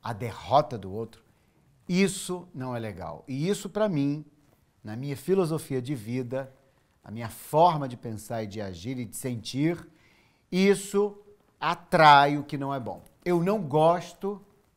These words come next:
de falar mal das pessoas. E eu não gosto de quem fala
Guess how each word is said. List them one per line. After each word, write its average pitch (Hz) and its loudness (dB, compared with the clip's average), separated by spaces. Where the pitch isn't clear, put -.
de 131 -6
falar 135 0
mal 135 2
das 127 -10
pessoas. - -18
E 156 0
eu 165 4
não 190 0
gosto 156 2
de 147 -12
quem 139 -6
fala 131 -2